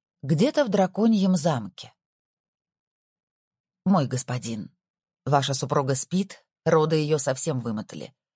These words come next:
Был момент, когда мне показалось, что мы потеряем ее, как и других». Сумрачный взгляд из-под густых бровей впивается в повитуху,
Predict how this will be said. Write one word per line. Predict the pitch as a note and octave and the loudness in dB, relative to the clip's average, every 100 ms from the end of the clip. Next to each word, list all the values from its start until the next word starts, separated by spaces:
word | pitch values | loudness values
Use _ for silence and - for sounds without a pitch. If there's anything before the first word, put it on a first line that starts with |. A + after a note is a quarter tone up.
| _ _ | _ _
Был | D#3 D#3 D3 | 2 4 4
момент, | C#3+ D3 D3 C3 | 2 2 0 0
когда | C3 B2 | -2 0
мне | A#2 A#2 | 0 -2
показалось, | - A#2 A2+ A2+ A#2 | -2 -2 -2 -2 -4
что | - | -4
мы | A#2+ | -6
потеряем | A#2 C#3+ F3+ C#3 G2+ | -4 -2 0 0 -4
ее, | D2+ - _ _ _ _ - | -10 -16 _ _ _ _ -10
как | A2 - | -8 -6
и | |
других». | A#2 A#2 - - - _ _ _ _ _ _ _ _ _ _ _ _ _ _ _ _ _ _ _ _ | -6 -6 -10 -18 -20 _ _ _ _ _ _ _ _ _ _ _ _ _ _ _ _ _ _ _ _
Сумрачный | - F#3+ G3 F#3 - F3 | 0 2 2 0 2 2
взгляд | D#3 C#3+ F#3+ G#3 | 2 0 0 0
из-под | D#3 D3+ | -4 -4
густых | C#3+ D#3+ F3 D3 | -4 -2 -2 0
бровей | C#3+ C#3+ F#3 A3 | 0 0 0 -2
впивается | - D#3+ F3 F3 D#3+ | -2 0 2 0 -4
в | - | -6
повитуху, | E3+ F#3+ - G#2+ - A2 | -4 -4 -6 -18 -12 -12